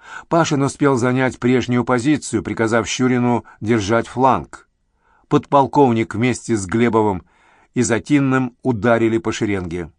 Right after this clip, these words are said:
И тут же сверху, чуть сзади, заработало оружие групп Шувалова.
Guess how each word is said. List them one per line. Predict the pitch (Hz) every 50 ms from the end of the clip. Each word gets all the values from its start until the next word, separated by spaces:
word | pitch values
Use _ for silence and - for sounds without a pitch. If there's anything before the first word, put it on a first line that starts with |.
| _ _ _ _ _ _ _ _ -
И | - 151
тут | - - 208 196 143
же | 131 170 165
сверху, | - - 143 151 170 156 131 - - 120 110
чуть | - - 143 127 107
сзади, | 92 87 90 113 170 170 170 135 107 110 95 80 - - - - - - -
заработало | - 110 143 156 160 160 151 196 190 - 165 156 151 151
оружие | 143 151 165 165 127 117 139 143 135 131
групп | 110 101 107 113 131 147 135 - -
Шувалова. | - - 131 123 123 123 120 113 104 98 95 87 78 67 - -